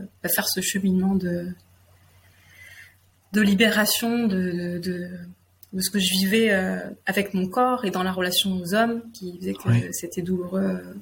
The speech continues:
Speaker 1: pendant longtemps pour moi, quoi.
Speaker 2: Hmm. T'avais un beau jeu de cartes, toi, Mathilde.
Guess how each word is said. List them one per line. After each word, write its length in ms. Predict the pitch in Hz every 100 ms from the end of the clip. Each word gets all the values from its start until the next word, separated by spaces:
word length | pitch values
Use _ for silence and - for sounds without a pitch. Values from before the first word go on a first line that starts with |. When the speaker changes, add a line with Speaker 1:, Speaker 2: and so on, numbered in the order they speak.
| - - -
Speaker 1:
pendant 240 | 175 175
longtemps 300 | 180 175 190
pour 160 | 185 -
moi, 140 | 202
quoi. 180 | 196 190 190 - - - - - - - - - - - - - - - - - - - - - - 139
Speaker 2:
Hmm. 380 | 120 113 98 95 - - - - - - - - - - - - - - - - - - - - - - - - - - - - - - - - -
T'avais 200 | - 123
un 80 | 135
beau 140 | 117 110
jeu 140 | 101
de 60 | -
cartes, 260 | 135 -
toi, 100 | 117
Mathilde. 360 | 107 101 120